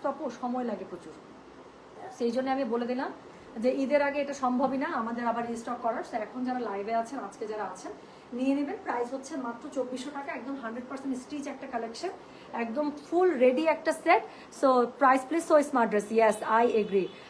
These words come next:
আগেরটা পেয়ে গেছে, ওকে, আলহামদুলিল্লাহ, একটা তো নিছিস, তাহলে এটা বকশ দে। হ্যাঁ, so যার যে কালারটা ভালো লাগবে সে সেটা নিয়ে নেবেন। এটাও খুবই সুন্দর কালার। So যার কাছে যেই কালারটা ভালো লাগবে সে সেটাতে চলে যাবেন, একটা কালার না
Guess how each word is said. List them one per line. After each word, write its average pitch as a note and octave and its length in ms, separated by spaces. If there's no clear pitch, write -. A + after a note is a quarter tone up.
আগেরটা B3+ 420
পেয়ে D4+ 240
গেছে, C#4 220
ওকে, D4+ 180
আলহামদুলিল্লাহ, C4 600
একটা D4+ 160
তো D#4+ 40
নিছিস, C4+ 420
তাহলে C4 240
এটা C#4 140
বকশ C#4+ 380
দে। G3+ 260
হ্যাঁ, E4 300
so C4+ 80
যার B3 180
যে C#4+ 140
কালারটা C#4 280
ভালো A#3+ 220
লাগবে C4 200
সে C4+ 180
সেটা B3 120
নিয়ে B3 160
নেবেন। C4+ 180
এটাও C4 180
খুবই D#4+ 180
সুন্দর C#4 340
কালার। C4+ 220
So C4+ 60
যার B3+ 340
কাছে D4+ 280
যেই C4+ 180
কালারটা C4+ 240
ভালো A#3+ 280
লাগবে C4 220
সে C4 80
সেটাতে B3+ 380
চলে A#3+ 180
যাবেন, C4 200
একটা B3+ 280
কালার A#3+ 160
না A3+ 120